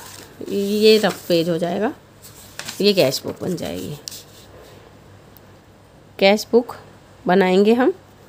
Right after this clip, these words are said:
Cash book हमारी क्या होती है? Cash asset होती है। तो asset का कौन सा nature होता है? Debit nature। तो increase होती है तो यहाँ आती है, और decrease होती है तो यहाँ आती है।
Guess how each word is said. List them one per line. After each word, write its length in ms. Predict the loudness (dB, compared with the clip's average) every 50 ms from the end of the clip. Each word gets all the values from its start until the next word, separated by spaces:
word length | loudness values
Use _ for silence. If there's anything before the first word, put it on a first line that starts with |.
| -20 -20 -20 -20 -20 -20 -20 -20 -20 -20 -20 -18 -2 2
Cash 260 | 4 4 4 2 0
book 140 | -4 -4 -2 -2
हमारी 280 | -2 -2 0 0 -2
क्या 180 | 0 0 0 0
होती 240 | 0 0 -2 -4 -4
है? 180 | -4 -6 -8 -6 -4
Cash 260 | -2 -2 -2 -4 -4 -6
asset 340 | -6 -2 0 0 0 2
होती 280 | 2 0 0 0 0 0
है। 140 | 0 0 0 -4 -10 -18 -20 -20 -20 -20 -20 -20 -6 0
तो 120 | 2 2 2
asset 360 | 2 0 0 0 -2 -2 2
का 100 | 2 0
कौन 300 | 2 4 4 4 4 2
सा 120 | 0 0
nature 320 | 0 0 0 0 0 0 0
होता 180 | 0 0 0
है? 80 | -2 0
Debit 440 | 0 0 0 2 2 0 0 2 2
nature। 340 | 2 2 4 4 2 0 0 -2 -10 -18 -20 -20 -20 -20 -14 -4 -2
तो 80 | -2 2 4
increase 520 | 4 4 4 4 4 2 4 4 4 6
होती 280 | 4 4 4 4 4 4
है 180 | 4 4 2 -2 -6 -14 _ _ _ _ _ _ _ _ _ _ _ -20 _ _ _ _
तो 60 | -2
यहाँ 400 | 0 0 0 -2 -2 -2 0 0 0
आती 260 | -2 -2 -2 0 0 0
है, 200 | 0 0 -2 -2 -2 -4 -12 -20 -20 -20 -20 -20 -20 -20 -4 0
और 80 | 0 0
decrease 560 | 2 2 0 2 2 2 4 6 4 4 4
होती 260 | 4 0 2 2 2 4
है 120 | 4 2
तो 240 | 2 4 2 2 2 0 -8 -20 -20 -20 -8 -6
यहाँ 260 | -4 -4 -4 -6 -6
आती 220 | -8 -10 -12 -12 -12
है। 120 | -12 -12